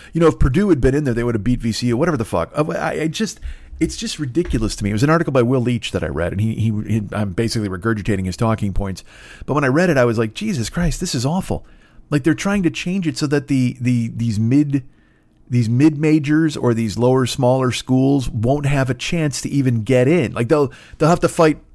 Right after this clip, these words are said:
five teams in order to get into the fucking team of sixty-four, for Christ's sake, or whatever the fuck. And I just, like, man, why are you ruining shit that's great? There's plenty of other bad shit out there you can ruin.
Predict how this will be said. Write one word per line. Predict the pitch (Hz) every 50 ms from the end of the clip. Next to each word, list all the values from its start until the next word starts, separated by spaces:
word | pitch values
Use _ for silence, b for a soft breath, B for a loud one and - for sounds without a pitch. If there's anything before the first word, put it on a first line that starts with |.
| - 139
five | - - 170 160 160 160 156 -
teams | - - 165 160 156 143 123 113
in | 127
order | 120 120 117 120 120
to | 117
get | 113 123 120
into | 120 120 117 110
the | 110
fucking | - 131 120 - 113 104
team | - 139 131
of | 113 104
sixty-four, | - - - - 107 - - 147 180 190
for | - - -
Christ's | - - 82 - 90 -
sake, | - 95 - -
or | 98
whatever | 104 101 95
the | 92 87
fuck. | - 98 92 - - B B B B B B B B B B B
And | - 202
I | 214
just, | 208 175 208 - -
like, | 196 190 - -
man, | 220 226 226 226 214
why | 214 233 254 294
are |
you | 302 311 262
ruining | 185 185 180 170 147
shit | 127 - 151 135
that's | - 107 - -
great? | - 107 101 85 90 - - - - - - - _ _ b b b b b b b
There's | - 202 202
plenty | - - - 302 320 339
of | 339 175
other | 208 208 208
bad | 139 113 - 104 127 143 123
shit | - 123 107
out | 107 92
there | - 113
you | 117 113
can | 101 - 98
ruin. | 95 104 117 113 101 85 -